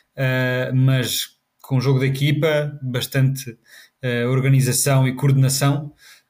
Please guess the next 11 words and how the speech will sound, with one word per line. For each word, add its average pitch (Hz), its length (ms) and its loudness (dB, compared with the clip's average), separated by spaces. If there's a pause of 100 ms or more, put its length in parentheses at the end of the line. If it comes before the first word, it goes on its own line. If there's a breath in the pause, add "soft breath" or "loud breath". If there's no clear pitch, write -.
eh, 127 600 0
conseguem 135 640 0
criar 135 520 -2 (1120)
praticamente 135 800 0
todas 135 400 2
as 110 100 -4
oportunidades 120 640 -2
da 131 80 -2
Académica 131 560 0
neste 135 300 0
jogo, 135 360 0